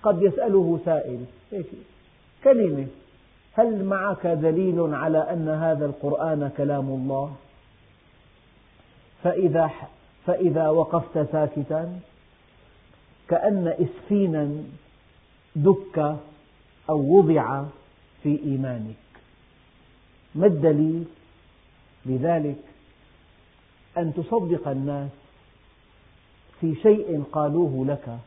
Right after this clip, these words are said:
من دون تحقق، من دون تبصر، من دون تعمق، هذا التصديق الساذج العفوي غير المجهد،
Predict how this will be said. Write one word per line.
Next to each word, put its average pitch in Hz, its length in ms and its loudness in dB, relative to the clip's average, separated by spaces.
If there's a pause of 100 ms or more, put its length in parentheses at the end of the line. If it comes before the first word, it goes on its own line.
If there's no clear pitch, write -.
(300)
من 143 220 -2
دون 196 320 0
تحقق، - 560 -10 (720)
من 143 220 -2
دون 190 340 2
تبصر، 131 560 -4 (600)
من 143 200 -2
دون 233 300 2
تعمق، 165 560 -4 (800)
هذا 185 260 0
التصديق 170 760 -2
الساذج 123 640 0 (260)
العفوي 165 680 -2 (1700)
غير 214 220 10
المجهد، 170 800 2